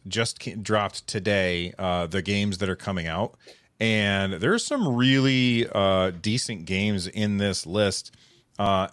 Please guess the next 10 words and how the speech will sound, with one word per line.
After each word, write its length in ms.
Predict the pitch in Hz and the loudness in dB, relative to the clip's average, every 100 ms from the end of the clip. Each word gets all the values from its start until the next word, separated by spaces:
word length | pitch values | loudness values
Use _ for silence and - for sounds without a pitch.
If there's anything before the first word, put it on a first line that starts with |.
| - | -6
do 140 | 110 117 | -2 0
you 100 | 170 | 4
guys 280 | 196 196 165 | 4 2 2
have 160 | 175 | 2
any 240 | 170 160 143 | 2 0 0
recommendations 880 | 107 120 131 135 107 95 101 131 120 | 0 0 0 0 2 2 0 -2 -4
from 200 | - 131 | -2 0
this? 180 | 139 - | -2 -2
Because 320 | 110 120 | -2 0
I, 80 | 107 | 2